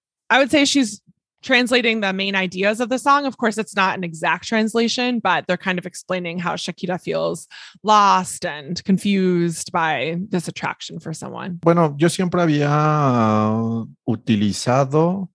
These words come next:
Speaker 2: o había interpretado la expresión speechless como cuando te quedas sin palabras, pero por sorpresa o algo así, ¿no?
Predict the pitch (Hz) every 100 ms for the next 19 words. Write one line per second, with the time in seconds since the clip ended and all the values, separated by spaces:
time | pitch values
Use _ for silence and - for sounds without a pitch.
0 | - 107 107 101 104 98 107 113 127 131
1 | 110 104 - 104 117 113 104 - 101 98
2 | - 104 107 104 107 104 120 _ - -
3 | - - 117 - - 139 185 - - -
4 | _ _ _ - 117 110 107 - 110 104
5 | 107 120 135 147 113 101 104 104 101 -
6 | 95 95 _ _ 101 92 95 - 110 101
7 | 101 90 87 90 101 101 90 107 90 98
8 | 123